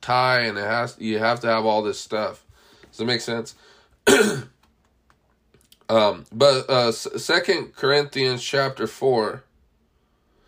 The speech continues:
uh, verse one. <clears throat> There,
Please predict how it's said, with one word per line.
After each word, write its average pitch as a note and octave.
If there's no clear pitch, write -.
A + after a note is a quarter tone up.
uh, A#2
verse C3
one. B2
<clears throat> -
There, E3+